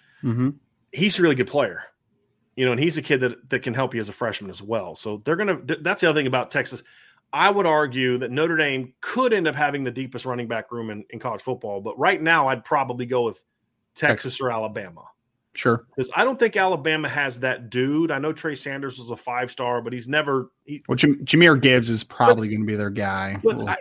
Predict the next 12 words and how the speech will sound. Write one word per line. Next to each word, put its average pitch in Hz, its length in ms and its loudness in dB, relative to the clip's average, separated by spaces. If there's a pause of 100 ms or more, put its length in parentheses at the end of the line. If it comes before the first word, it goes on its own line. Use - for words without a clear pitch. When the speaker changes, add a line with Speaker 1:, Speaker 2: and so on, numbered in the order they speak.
Speaker 1:
yeah. 202 160 0
Speaker 2:
don't 233 160 2
view 214 220 0
him 202 180 2
as 143 240 -2
that 143 380 0
dude. 110 500 0 (160)
I 143 100 0
think 175 220 0
Jahmyr's 165 460 -2
like 147 180 -2
a, 117 300 -4